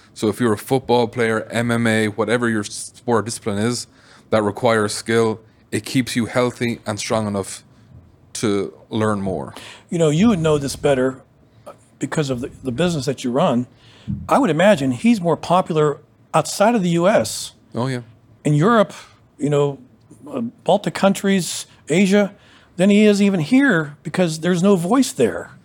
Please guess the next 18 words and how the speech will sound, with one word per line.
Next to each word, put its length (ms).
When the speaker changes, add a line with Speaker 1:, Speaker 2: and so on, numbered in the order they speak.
Speaker 2:
you 80
know? 340
Speaker 1:
Well, 100
it 40
Speaker 2:
I 40
Speaker 1:
bl-, 160
that's 140
what 180
blew 180
my, 200
I 160
learned 240
of 160
Louis 320
in 140
college. 540
And, 420
um, 540